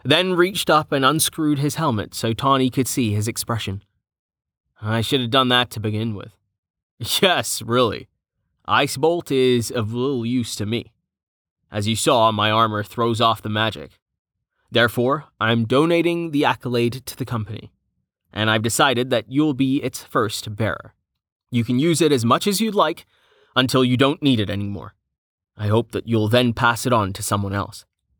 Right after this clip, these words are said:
"I'm, I mean," Tawny spluttered,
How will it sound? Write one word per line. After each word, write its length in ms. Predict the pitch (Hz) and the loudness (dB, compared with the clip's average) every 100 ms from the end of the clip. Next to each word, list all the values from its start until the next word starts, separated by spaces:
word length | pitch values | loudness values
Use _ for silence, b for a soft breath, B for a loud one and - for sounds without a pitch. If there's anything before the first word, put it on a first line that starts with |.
| _ _ _ _ _ | _ _ _ _ _
"I'm, 360 | - 160 170 151 _ _ _ _ _ _ _ _ _ _ | -4 0 0 -2 _ _ _ _ _ _ _ _ _ _
I 100 | 165 | 2
mean," 400 | 175 175 139 123 - _ _ _ _ _ _ - | 4 4 2 0 -10 _ _ _ _ _ _ -2
Tawny 320 | 107 98 - | 2 2 -2
spluttered, 540 | - - 117 - 92 | -6 0 0 0 -2